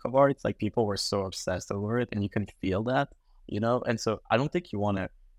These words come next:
leave all types of, like, aesthetic approach or, like, care, you know, to it.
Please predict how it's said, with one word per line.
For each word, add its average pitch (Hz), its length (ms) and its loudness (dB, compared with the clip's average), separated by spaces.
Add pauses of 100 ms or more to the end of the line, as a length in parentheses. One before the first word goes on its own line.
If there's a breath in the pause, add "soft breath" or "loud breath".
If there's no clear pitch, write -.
(500)
leave 101 320 2 (100)
all 104 320 6
types 98 240 2
of, 95 100 -2
like, 95 220 0
aesthetic 98 520 -2
approach 90 520 -4
or, - 60 -2
like, 90 180 -6
care, 90 360 -10
you 95 100 -8
know, 92 120 -10
to - 220 -8
it. 131 160 -8